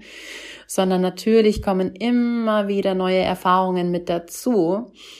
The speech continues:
Und dieser weltliche Alltag, die Gesellschaft, ähm, die, die Erfüllungen, die wir auch in der Gesellschaft, ähm, ja, die, die, die Anforderungen, die wir erfüllen müssen, so rum,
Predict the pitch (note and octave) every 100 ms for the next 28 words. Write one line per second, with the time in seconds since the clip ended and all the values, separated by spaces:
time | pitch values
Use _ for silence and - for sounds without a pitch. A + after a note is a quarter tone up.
0 | - _ - G3 F#3+ F#3 F3+ F3+ F3 -
1 | - F#3 F#3 F3+ F3 E3+ - E3+ F#3 A3
2 | A#3 F#3+ F#3 - F3 - - G3 A#3+ -
3 | F3+ E3+ E3+ E3+ F3 E3+ F3 F#3 A#3 A#3
4 | - E3+ - - - - - E3+ E3+ E3+
5 | E3 F3 E3+ E3+ E3+ - F3 - A#3 B3+
6 | G#3 E3+ E3+ E3+ E3+ E3 D#3+ D#3+ - E3
7 | E3 - - F3 F3 E3+ E3 E3 G3+ G#3
8 | F#3 F3 - - - - E3+ E3 E3 E3
9 | - - - _ _ _ _ _ _ _
10 | _ _ _ _ _ _ - - E3+ E3
11 | F#3 F3 - E3 D#3+ - D#3+ E3+ E3 A3
12 | A3+ F#3+ F3+ E3+ E3 E3 D#3+ D#3+ E3 D#3+
13 | D#3 - F3 E3 D#3+ D#3 - D#3 F3+ E3+
14 | D3+